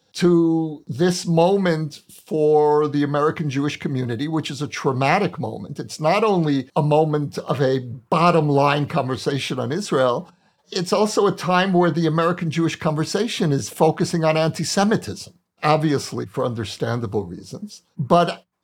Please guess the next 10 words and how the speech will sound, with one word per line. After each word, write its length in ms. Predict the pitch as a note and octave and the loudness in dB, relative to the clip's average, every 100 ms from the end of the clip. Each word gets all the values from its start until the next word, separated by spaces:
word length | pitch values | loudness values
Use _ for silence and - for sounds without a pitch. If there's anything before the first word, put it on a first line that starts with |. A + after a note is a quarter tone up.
| _ | _
when 260 | D#3+ F3 F3+ | 0 2 2
you 300 | F3+ F#3 D3+ | 0 -2 -2
go 360 | G3 G#3+ B3 B3+ | 2 2 2 -2
to 200 | - G#3+ | -6 -6
shul 640 | - - D3+ A2 - - _ _ - | -6 -2 0 0 -4 -14 _ _ 0
in 160 | E3 C#3+ | 2 2
defiance 1160 | D#3+ - - F3+ F#3 F#3 A#2 F#2 - - - _ _ _ _ - | 0 -4 0 2 4 2 0 -4 -12 -12 -14 _ _ _ _ -2
of 380 | E3 D#3+ C#3 D3 | 2 2 2 -4
the 80 | |
killers, 760 | D3 - G3+ E3 A#2 - - - | -4 0 2 4 2 -4 -12 -16